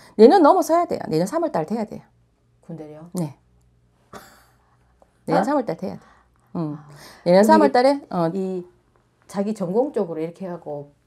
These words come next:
Speaker 2: 가는 게 나을 거예요? 아니면 그냥,
Speaker 1: 응.
Speaker 2: 그냥 일반, 그냥
Speaker 1: 그냥 일반으로 가시-, 가게 될 거예요.
Speaker 2: 아, 그래요?
Speaker 1: 응, 응.
Speaker 2: 그게 나을까요?
Speaker 1: 네.
Speaker 2: 아.
Speaker 1: 그래서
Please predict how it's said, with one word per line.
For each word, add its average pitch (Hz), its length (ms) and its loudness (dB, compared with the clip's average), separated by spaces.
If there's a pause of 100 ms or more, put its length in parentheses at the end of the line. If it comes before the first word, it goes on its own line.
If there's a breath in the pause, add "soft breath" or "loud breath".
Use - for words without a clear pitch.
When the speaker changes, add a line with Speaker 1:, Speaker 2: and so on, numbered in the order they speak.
Speaker 2:
가는 170 260 -10
게 165 200 -10 (280)
나을 156 200 -16
거예요? 147 220 -12
아니면 151 260 -16
그냥, 202 420 -6 (220)
Speaker 1:
응. 151 80 -4
Speaker 2:
그냥 190 380 -6
일반, 175 380 -8 (140)
그냥 160 200 -8
Speaker 1:
그냥 262 180 6
일반으로 269 400 4
가시-, - 300 -12 (180)
가게 139 240 -4
될 - 220 -12
거예요. - 320 -10 (120)
Speaker 2:
아, 147 280 -20
그래요? 147 300 -20
Speaker 1:
응, 175 120 0
응. 139 360 -2 (680)
Speaker 2:
그게 180 200 -12
나을까요? 147 680 -18
Speaker 1:
네. 135 320 -4 (220)
Speaker 2:
아. - 60 -20 (360)
Speaker 1:
그래서 196 340 0